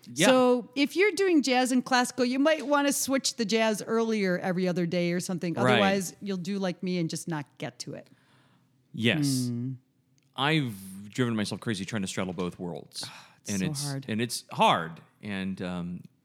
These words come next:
Speaker 1: yeah, I had to, uh, give up a lot of things in life to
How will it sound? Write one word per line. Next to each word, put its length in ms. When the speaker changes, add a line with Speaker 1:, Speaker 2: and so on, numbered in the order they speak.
Speaker 1:
yeah, 180
I 80
had 140
to, 240
uh, 40
give 160
up 100
a 40
lot 260
of 80
things 240
in 80
life 220
to 200